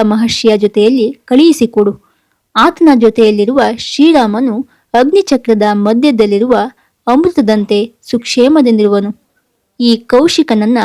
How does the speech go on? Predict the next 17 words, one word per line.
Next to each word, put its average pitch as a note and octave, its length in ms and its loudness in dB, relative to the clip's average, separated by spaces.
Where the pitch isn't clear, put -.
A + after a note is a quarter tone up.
ನೀನು A3+ 280 2
ಏನೆಂದು C#4 440 0
ತಿಳಿದಿರುವೆ? G#3+ 640 0
ಆತನು A#3+ 560 0
ಸಕಲ C4 460 2
ಶಸ್ತ್ರಾಸ್ತ್ರಗಳ B3+ 760 0
ಪ್ರಯೋಗದಲ್ಲಿಯೂ A3+ 920 2
ಅತ್ಯಂತ C#4+ 480 0
ಕುಶಲನು. A3 640 0
ಅಲ್ಲದೆ C4 680 -2
ಸಕಲ C4 340 2
ಧರ್ಮಕ್ಕೂ A#3 680 0
ಸ್ನಾನಭೂತನಾದವನು. A#3+ 1200 2
ಈತನ B3 380 2
ಜೊತೆಯಲ್ಲಿ A3+ 640 2
ನಿನ್ನ B3 200 6
ಮಗನನ್ನ G#3+ 440 2